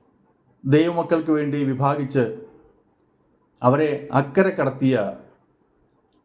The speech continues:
ആ വലിയ ദൈവമാണ് നമ്മോട് കൂടെ ഉള്ളത്. ചില ചെറിയ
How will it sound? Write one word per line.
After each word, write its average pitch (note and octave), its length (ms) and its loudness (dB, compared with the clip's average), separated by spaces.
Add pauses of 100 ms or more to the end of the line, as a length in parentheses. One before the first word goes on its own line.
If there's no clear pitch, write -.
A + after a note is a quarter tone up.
(140)
ആ B2+ 100 4
വലിയ C3+ 260 2
ദൈവമാണ് C#3+ 500 0 (480)
നമ്മോട് B2+ 280 2
കൂടെ A#2 320 -2
ഉള്ളത്. G#2+ 260 -4 (3250)
ചില D#3 140 4 (140)
ചെറിയ G3 240 0